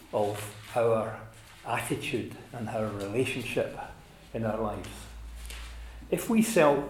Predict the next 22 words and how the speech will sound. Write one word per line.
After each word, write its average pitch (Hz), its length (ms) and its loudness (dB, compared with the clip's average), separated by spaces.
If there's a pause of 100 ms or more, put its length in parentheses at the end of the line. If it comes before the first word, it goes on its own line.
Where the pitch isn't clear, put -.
(120)
feel 139 460 4
that 131 180 0
we 117 140 2
are 110 160 2
self-sufficient, 117 960 -2
that 104 120 -6
we 107 120 -2
are 110 60 0
actually 113 400 -2
doing 104 280 -4
quite 101 320 -6
well, 104 460 0 (560)
we 113 240 0
live 147 180 6
in 147 100 4
an 110 140 2
age 117 380 2
where 104 260 2
we 101 440 -4
have 104 120 2
access - 800 2 (320)
through 120 420 2